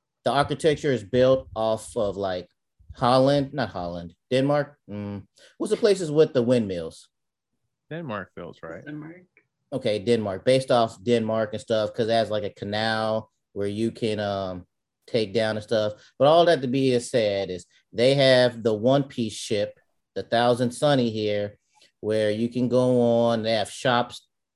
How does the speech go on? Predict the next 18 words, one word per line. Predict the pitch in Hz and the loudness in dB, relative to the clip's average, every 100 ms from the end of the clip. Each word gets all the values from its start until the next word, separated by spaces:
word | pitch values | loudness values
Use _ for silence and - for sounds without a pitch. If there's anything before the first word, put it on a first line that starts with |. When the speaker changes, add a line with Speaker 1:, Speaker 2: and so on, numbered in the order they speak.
| _ 104 | _ -8
Speaker 1:
and | 98 - | -8 -4
food | 139 131 127 131 113 | 0 2 4 2 0
and | 110 | 0
everything. | 123 123 123 123 123 120 120 _ _ - - | 2 2 0 0 2 -2 -4 _ _ -16 -14
And | 90 107 | -8 -2
I | 117 | 2
was | 123 101 | 2 2
ba-, | 120 120 117 _ _ - | 4 4 2 _ _ -8
I | 107 | -4
was | 113 110 | -2 2
able | 117 110 | 2 2
to | 107 | -2
live | 113 110 | -2 0
out | 107 104 | 0 -2
my | 98 | -6
boyhood | 92 113 113 113 110 | -4 -2 -2 0 -2
dream | 95 101 98 92 | -2 -8 -8 -8
there. | 87 80 80 | -12 -14 -18